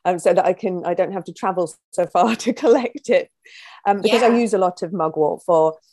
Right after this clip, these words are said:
Speaker 1: for protection, for, for psychic work,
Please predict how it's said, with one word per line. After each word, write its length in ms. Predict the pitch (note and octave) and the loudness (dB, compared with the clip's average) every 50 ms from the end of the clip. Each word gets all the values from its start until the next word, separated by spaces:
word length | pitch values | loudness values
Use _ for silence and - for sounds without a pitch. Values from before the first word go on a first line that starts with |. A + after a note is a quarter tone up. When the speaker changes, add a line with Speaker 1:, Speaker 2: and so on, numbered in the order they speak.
| _ _ | _ _
Speaker 1:
for 100 | - G4 | -6 -6
protection, 880 | - - B3 A#3 - C4 A3 - - - - A#3 G#3+ G#3 G#3 G3+ G3+ G#3 - _ | 0 0 0 0 0 -2 -6 -6 -8 -6 -4 -2 -2 0 0 -2 -4 -6 -6 _
for, 380 | G#3+ F#3+ F3+ F3 F3 E3+ E3+ - | -2 0 2 4 2 2 0 0
for 100 | - D#4+ | -4 -4
psychic 520 | D#4+ - G#3+ F#3+ F3+ F3+ - G3+ - - - | -4 -4 -4 -4 -4 -4 -4 -8 -8 -4 -2
work, 480 | F#3+ F#3 F3+ F3+ F3+ F#3 F3+ - - | 0 0 2 2 2 2 0 -2 -6